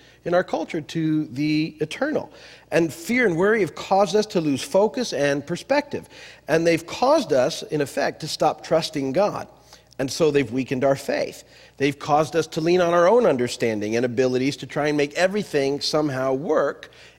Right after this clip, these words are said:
in the temporary, and that's where life gets lost. Um, and, and it's stealing life. Third point, worry is actually not only ineffective,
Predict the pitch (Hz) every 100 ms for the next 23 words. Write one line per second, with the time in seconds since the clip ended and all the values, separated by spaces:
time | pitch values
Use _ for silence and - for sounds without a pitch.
0 | _ 127 127 156 - 294 285 131 113 104
1 | 107 123 - - - 120 127 151 - 180
2 | 117 95 - 101 - 92 80 90 - -
3 | _ - - _ 151 165 165 165 165 160
4 | 165 156 - - 311 214 147 95 - -
5 | - 214 214 - 160 143 220 254 196 160
6 | 185 220 202 170 - - 175 202 262 269
7 | 233 208 180 330 311 - 123 139